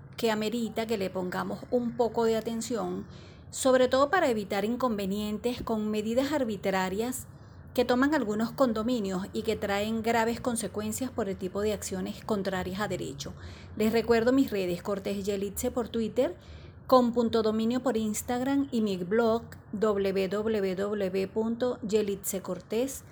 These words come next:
punto blogspot punto com. Revisemos entonces de qué se trata el tema de hoy. En ocasiones nos encontramos ante la falta de pago de condominio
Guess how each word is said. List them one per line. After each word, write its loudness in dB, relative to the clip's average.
punto 2
blogspot 0
punto -2
com. -12
Revisemos 4
entonces 0
de 2
qué 2
se -2
trata 0
el -6
tema -6
de -6
hoy. -8
En 6
ocasiones 0
nos 2
encontramos 2
ante 4
la 2
falta 0
de -2
pago 2
de 2
condominio 2